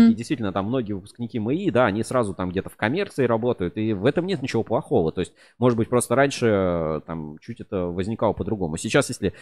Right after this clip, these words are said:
Speaker 2: там импортозамещение и прочие все процессы уй-, пойдут, да, то и будет востребованность в таких специалистах больше. То есть, э, знаешь, как, а, там, какая-то вещь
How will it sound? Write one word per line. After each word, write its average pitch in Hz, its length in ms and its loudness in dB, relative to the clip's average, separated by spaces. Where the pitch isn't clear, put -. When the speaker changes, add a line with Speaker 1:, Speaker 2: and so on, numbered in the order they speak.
Speaker 2:
там 92 160 2
импортозамещение 113 720 0
и - 20 -4
прочие 104 280 0
все 107 120 -2
процессы 104 380 -2
уй-, 101 160 2
пойдут, 117 480 0
да, 131 160 6
то 113 260 2
и 107 140 0
будет 120 340 -2
востребованность 113 600 -2
в - 40 -20
таких 101 200 -14
специалистах 98 540 -4
больше. 92 300 -2
То 92 80 -8
есть, 95 100 -8
э, - 80 -6
знаешь, 131 220 -2
как, 101 180 -6
а, 87 500 -6
там, 78 220 -10
какая-то 123 440 2
вещь 127 400 2